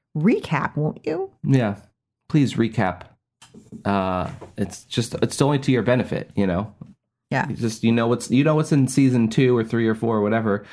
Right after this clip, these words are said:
Speaker 2: So you just highlight what you need to know that's going to come back in the next season.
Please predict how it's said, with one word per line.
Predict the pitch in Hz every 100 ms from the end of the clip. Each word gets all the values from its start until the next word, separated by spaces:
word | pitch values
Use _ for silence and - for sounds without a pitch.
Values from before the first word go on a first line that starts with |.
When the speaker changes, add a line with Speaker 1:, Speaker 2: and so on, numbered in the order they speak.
| - -
Speaker 2:
So | -
you | 117 113
just | 123 117
highlight | 127 117 113 - -
what | 110 123
you |
need | 113 113
to | 113
know | 104 110 98 90 92 - _ - _
that's | 107 107
going | - 107 104
to | -
come | - 95
back | 98 101 98
in | 92
the |
next | 92 87 -
season. | 143 98 90